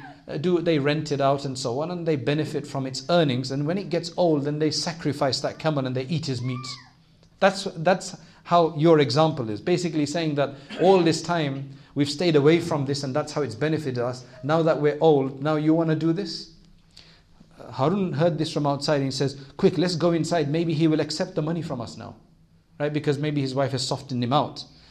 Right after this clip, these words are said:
When Fudayl heard about this, he went and sat somewhere. Harun, Harun Rashid went back in and he sat next to him. And they, he, he was speaking to him, but Fudayl ibn Iyad would not respond to him.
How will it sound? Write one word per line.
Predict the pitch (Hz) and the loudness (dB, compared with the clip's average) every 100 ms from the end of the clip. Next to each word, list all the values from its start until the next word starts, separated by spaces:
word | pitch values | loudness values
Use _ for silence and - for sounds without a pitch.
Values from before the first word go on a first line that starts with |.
| - - | -14 -4
When | 156 | -2
Fudayl | 160 160 202 170 | 0 2 4 4
heard | 160 185 | 4 4
about | 151 143 113 | 4 0 -2
this, | 117 - - _ _ - - | -8 -10 -14 _ _ -20 -8
he | - | 2
went | 175 180 | 2 2
and | 151 | 0
sat | - 175 165 | 0 -2 0
somewhere. | - 131 107 98 - | -4 -4 -4 -8 -8
Harun, | - 165 190 180 - - - | 0 2 2 -2 -8 -16 -14
Harun | 156 139 156 170 | -8 -4 -2 -2
Rashid | 151 151 | -2 -2
went | 139 147 | -2 0
back | 143 139 - | 0 -2 -2
in | 165 139 | -2 -2
and | 135 | -2
he | |
sat | 131 170 135 | -2 -2 0
next | 156 160 - | -2 -2 -4
to | 135 | -4
him. | 117 127 - - | -6 -8 -14 -10
And | 160 | -2
they, | 185 175 - - - - _ _ | 2 2 -2 -14 -20 -20 _ _
he, | - 165 | -10 -6
he | 202 | 2
was | 196 202 | 2 4
speaking | 254 214 202 | 0 0 0
to | 185 | 0
him, | 170 | 0
but | 156 151 - - | 0 -2 -8 -6
Fudayl | - 160 196 | 0 4 4
ibn | 170 | 4
Iyad | 160 165 165 | 2 4 4
would | 139 147 | 4 0
not | 160 139 | 0 0
respond | 127 - 170 160 | -2 0 0 0
to | 117 | -4
him. | 98 98 | -8 -12